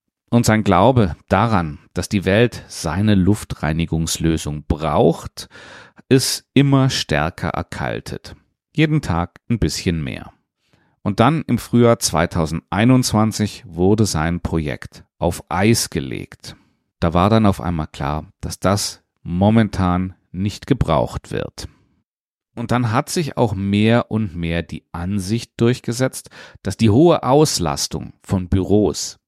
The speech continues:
die wir bis vor der Pandemie gekannt haben, nicht wieder auf den alten Stand zurückkommen würde. Und zusätzlich haben dann auch Immobilienunternehmen, die bürotaugliche Gebäude vermieten,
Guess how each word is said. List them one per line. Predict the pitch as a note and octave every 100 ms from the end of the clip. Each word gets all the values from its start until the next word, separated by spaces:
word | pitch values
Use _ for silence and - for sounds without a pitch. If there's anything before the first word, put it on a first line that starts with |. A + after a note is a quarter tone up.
| -
die | A#2
wir | G2+ F2+
bis | - A#2 A2+ -
vor | - A2+ C3
der | A2+
Pandemie | - G2+ G2 F2 F#2 F2+
gekannt | F2 - A2 B2+ - E2
haben, | D2+ E2 G#2+ A#2+ - - -
nicht | G2 C#3+ -
wieder | B2+ C3+ C3 C#3 -
auf | A#2+
den | C#3+ -
alten | E2+ E2 - F#2+
Stand | - - D2 D2 - -
zurückkommen | - G#2+ C3 - - - E2+ D2+ D2
würde. | - - - - - _ _ _ - - - - - _ _ _ _
Und | - A2 A#2 - -
zusätzlich | - G#3 G3 F3+ - E3+ D#3 -
haben | B2+ C#3+
dann | D3+ -
auch | F2 G2+ A2+ - -
Immobilienunternehmen, | G#2+ G2+ F2+ B2+ D#3 C3 F2+ - E2 D#2+ D2+ D#2+ G#2 C3+ C3 -
die | F#2
bürotaugliche | F2 - F#2+ E2 G2 G#2+ - E2 - E2 -
Gebäude | F2 - E2 E2 E2+ E2
vermieten, | - D#2 G2 A#2+ - F2+